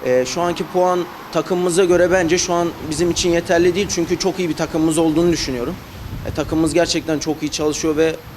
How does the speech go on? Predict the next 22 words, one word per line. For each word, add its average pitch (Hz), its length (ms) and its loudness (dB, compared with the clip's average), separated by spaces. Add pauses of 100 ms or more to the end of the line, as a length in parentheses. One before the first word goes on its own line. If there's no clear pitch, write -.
(120)
çok - 260 -2
da 156 120 0
karakterli 156 580 0
bir, 156 160 2 (520)
e, 127 360 2
takım 143 220 -2
arkadaşlarımız 151 680 0
var 147 180 0
ve 147 80 2
takımda 151 880 -2
aile 147 280 4
ortamı 151 340 0
çok 170 240 -2
iyi. 151 160 0 (800)
Bence 381 280 4
bu 214 100 6
puan 202 320 2 (100)
şu - 260 2
an 202 100 4
için 196 260 2
bize 190 180 4
yetersiz. 196 640 0